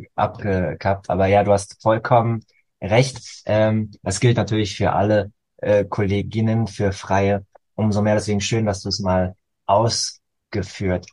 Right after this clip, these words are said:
hast. Und, ähm, Klaus Bellstedt findet man auf Twitter, ähm, auch wenn man den Namen voll eingibt, aber der Twitter-Name ist Bälle am Ball. Das stammt noch aus Zeiten, an denen du, äh, mehr dem, dem Fußball, äh, gewogen warst, warst ja auch mal Nationalmannschaftsreporter, ähm,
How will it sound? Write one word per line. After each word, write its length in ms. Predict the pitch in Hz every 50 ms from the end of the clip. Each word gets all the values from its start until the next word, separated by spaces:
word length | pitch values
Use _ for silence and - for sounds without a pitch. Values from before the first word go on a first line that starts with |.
| _ -
hast. 380 | - 101 92 - - - -
Und, 380 | - 104 104 98 101 101 98 92 -
ähm, 440 | 95 98 95 98 95 92 92 82 -
Klaus 440 | - 107 101 98 101 101 - - -
Bellstedt 460 | - 101 104 104 - - 113 - -
findet 220 | - 104 107 98
man 220 | 95 98 98 92 -
auf 160 | - 95 -
Twitter, 720 | - - 95 110 113 - 120 107 101 101 101 98 90 - -
ähm, 340 | 87 87 85 87 82 78 -
auch 180 | - 92 98 101
wenn 100 | 104 101
man 120 | 101 95 90
den 140 | 87 90
Namen 340 | 87 87 90 98 113 123 120
voll 180 | 123 113 107 90
eingibt, 400 | 85 95 104 107 104 104 - -
aber 100 | 85 85
der 120 | 87 85
Twitter-Name 580 | - - 107 95 - 98 92 92 92 92 90 76
ist 220 | 73 - - - -
Bälle 300 | 92 95 104 104 87 71
am 160 | 85 87 80
Ball. 340 | - 87 90 107 123 139 135 - - - - - - - -
Das 200 | - 90 87 -
stammt 300 | - - 95 92 92 90
noch 180 | 98 92 92 -
aus 260 | - - 87 - -
Zeiten, 400 | - 101 92 92 92 - 92 87
an 180 | 82 85 80
denen 220 | 78 87 85 85 80
du, 260 | 82 87 85 82 80
äh, 220 | - - 82 85 85 - - - _ _ _ -
mehr 340 | 98 95 95 95 95 92
dem, 240 | 82 95 87 92 92
dem 160 | - 95 87
Fußball, 540 | 90 - 143 147 139 - - 117 120 113 104
äh, 220 | - - 98 98 90
gewogen 380 | 95 101 98 95 104 101 101 98
warst, 200 | 98 92 92 -
warst 200 | 85 82 - -
ja 80 | - 69
auch 80 | -
mal 140 | 92 90 87
Nationalmannschaftsreporter, 1300 | 87 85 - 87 87 90 95 101 92 - 92 85 - - 87 - - 92 87 87 - 90 85 85 82 - -
ähm, 280 | 85 85 82 85 82